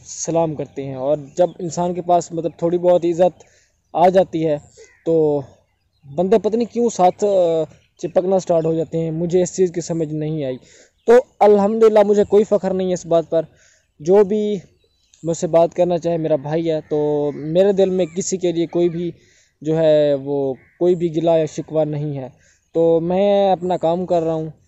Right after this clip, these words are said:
लोग भी अपना काम कर रहे हैं, मैं भी अपना काम कर रहा हूँ। तो ये तो depend करता है कि कौन किस नीयत से काम कर रहा है। अल्हम्दुलिल्लाह, अल्लाह ताला ने मुझे इज़्ज़त बख्शी है और मैं इसको बरकरार रखूँगा। So thank you again आप लोगों का,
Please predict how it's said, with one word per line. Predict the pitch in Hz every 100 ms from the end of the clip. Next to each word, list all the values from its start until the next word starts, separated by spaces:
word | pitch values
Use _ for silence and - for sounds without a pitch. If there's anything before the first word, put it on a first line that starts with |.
| _ _ _
लोग | - 147 180
भी | 175
अपना | 170 170
काम | 160 160 156
कर | 156
रहे | 156
हैं, | 151
मैं | 156
भी | 160
अपना | 156 156
काम | 147 147
कर | 143 143
रहा | 143
हूँ। | 131
तो | 143 139 139 127 -
ये | 160 220
तो | 247 262
depend | 208 202 233
करता | 226 202
है | 208
कि | 190
कौन | 190 208 208
किस | 208 202
नीयत | 185 180 165
से | 170
काम | 160 143 135
कर | 139 135
रहा | 131
है। | 131 - _ _ _ _ -
अल्हम्दुलिल्लाह, | 170 175 185 190 175 170 170 - _ _ _
अल्लाह | - 165
ताला | 170 170
ने | 170
मुझे | 165 165 175 165 - - _ -
इज़्ज़त | 165 190
बख्शी | 160 170 - 165
है | 160
और | 135 147 147
मैं | 151 156
इसको | 156 -
बरकरार | 151 156 147 151 160
रखूँगा। | 160 156 151 147 147 _ _ _ _ _ _ _ _ _
So | - 151 147 143 143 143 135 - - - _ _ _ _
thank | 170 180 170
you | 170
again | 156 175 175
आप | 139 151
लोगों | 151 151
का, | 156